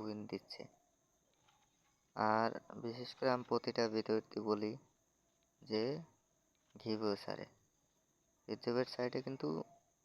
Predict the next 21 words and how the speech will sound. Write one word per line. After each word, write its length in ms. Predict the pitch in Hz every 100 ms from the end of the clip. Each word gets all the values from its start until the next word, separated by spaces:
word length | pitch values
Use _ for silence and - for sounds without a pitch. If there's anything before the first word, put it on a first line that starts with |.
| _ _ _ _ _ -
ভিআইপি 340 | 113 120 135 131
গিভওয়ে 340 | 120 120 117 113 113
দেয়। 200 | 104 131 143 _ _ _ _ _ _ _ _ _
তো 40 | - 113
আমি 100 | 120
প্রতিটা 320 | 123 - 120 120 113
ভিডিওতে 360 | 113 123 - 120 107
বলি, 260 | 113 101 113 123 -
তো 40 | 113
আপনারা 280 | 110 110 110 -
দেখবেন। 380 | 110 - - 101 - - _ _ - _ _ _ _ _ _ -
তো 60 | 107
যেহেতু 260 | 110 107 - 104
প্রতিটা 300 | 107 101 110 107
ভিডিওতে 300 | - - - -
বলি, 180 | 101 101 104
আর 80 | 104 - 107
অবশ্যই 360 | 113 - 143 127
জুতুল 340 | 123 117 131 135 113
আপনাদের 340 | - 107 120 120 - - - - _ _ _ _
মানে 160 | 107